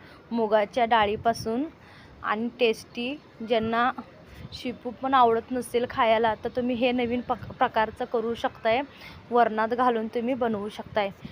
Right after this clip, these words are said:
एवढं छान बनतंय की बोलायचं काम नाही. आणि तोंडाला चव नसेल, तर हे नक्की तुम्ही ट्र-, ट्राय करून घेऊ, घ्या, ट्राय नक्की करा. आणि कसं वाटलं, मला कमेंटमध्ये नक्की कळवा.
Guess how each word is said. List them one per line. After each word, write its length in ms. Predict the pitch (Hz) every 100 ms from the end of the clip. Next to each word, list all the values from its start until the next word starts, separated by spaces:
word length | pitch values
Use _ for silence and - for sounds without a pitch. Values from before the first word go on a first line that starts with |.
| - - -
एवढं 240 | 233 233 254
छान 420 | - 254 220 240 294 - - - 226
बनतंय 400 | 233 233 247 254
की 180 | -
बोलायचं 400 | 254 240 220 220
काम 280 | - 233 226
नाही. 200 | 233 240 302 - - - - - -
आणि 240 | 220 233 226
तोंडाला 340 | 240 226 254
चव 240 | 262 254
नसेल, 460 | 247 254 - 240 247
तर 40 |
हे 140 | 254 262
नक्की 360 | 254 254 -
तुम्ही 300 | 269 277 240
ट्र-, 420 | 233 - 170 - -
ट्राय 200 | 240 247
करून 320 | 262 254 247
घेऊ, 260 | 220 226 233 - 208
घ्या, 300 | 220 220 254 320 - - - - -
ट्राय 200 | 247 240
नक्की 320 | 269 254 277
करा. 360 | 277 262 226 269 339 - - - - - - - - - - - - - - - -
आणि 160 | 240
कसं 280 | 240 254 285
वाटलं, 280 | 285 269 254
मला 240 | 254 240
कमेंटमध्ये 520 | 240 254 240 247 254
नक्की 300 | 247 - -
कळवा. 460 | 254 269 240 220 254